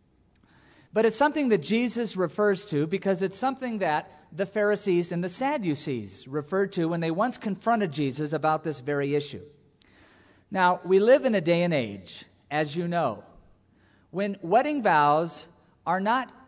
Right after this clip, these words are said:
seen with the same amount of gravity and weight that they once were. Although couples will stand up at the altar and they will say, "I commit myself to you as long as we both shall live,"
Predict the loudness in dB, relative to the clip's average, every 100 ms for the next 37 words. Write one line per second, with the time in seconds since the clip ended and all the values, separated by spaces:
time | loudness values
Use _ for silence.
0 | _ _ _ -16 -8 -2 0 0 0 -2
1 | -2 -4 -2 -2 -2 -2 -2 0 0 -2
2 | 0 2 2 2 0 0 2 2 0 -2
3 | -8 -6 -2 -2 -2 -4 -4 -4 -4 -8
4 | -20 _ _ _ _ _ _ _ _ _
5 | 0 2 4 2 2 -2 0 -4 -2 -6
6 | -6 -8 -6 0 0 0 -4 -12 -6 0
7 | 2 0 -2 -6 -4 -4 -4 -2 -4 -4
8 | -6 -6 -4 -2 -2 0 -4 -2 -2 -2
9 | 0 0 0 0 0 0 -2 -2 0 2
10 | 0 -2 -4 -2 2 2 2 0